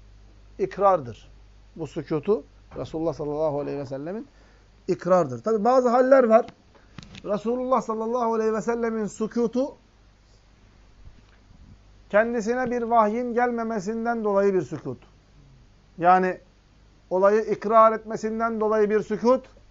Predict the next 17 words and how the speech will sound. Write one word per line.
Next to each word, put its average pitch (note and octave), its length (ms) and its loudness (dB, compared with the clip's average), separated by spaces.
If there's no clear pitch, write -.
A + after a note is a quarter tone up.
değil. G3+ 420 2
Orada A3 520 4
Resulullah A3 320 -2
sallallahu G3 440 0
aleyhi F3+ 180 -2
ve F3 80 -2
sellemin F3 460 -4
o G#3 100 -4
sükûtu F#3+ 640 -6
hüccet F#3+ 340 -4
midir F3 200 -4
değil G3+ 140 2
midir? G3 180 -6
İlim F#3+ 220 -6
ehli F#3 140 -4
ihtilaf G3 320 -2
etmiş. C#3 400 -10